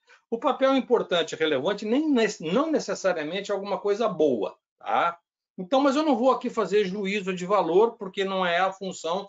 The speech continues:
do nosso trabalho hoje. Mas este senhor, senhor Fritjof Capra, ele apresenta, num dado momento, por volta dos anos setenta,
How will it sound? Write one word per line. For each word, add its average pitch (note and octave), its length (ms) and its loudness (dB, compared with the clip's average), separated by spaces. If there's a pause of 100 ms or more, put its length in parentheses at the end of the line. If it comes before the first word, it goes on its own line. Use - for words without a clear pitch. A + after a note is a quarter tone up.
(220)
do F3 80 -2
nosso E3+ 280 -4
trabalho D#3+ 540 0
hoje. - 300 -10 (240)
Mas B3+ 360 4
este A#3+ 320 2
senhor, F#3+ 400 0
senhor B2+ 240 -6
Fritjof F3+ 540 -2
Capra, C3 560 0 (460)
ele F#3+ 260 4
apresenta, G3 960 2
num E3+ 220 -2
dado E3 320 2
momento, D#3 440 -4
por C#3+ 160 -6
volta D#3 320 2
dos C3 220 -4
anos C#3+ 220 -2
setenta, C#3+ 520 -2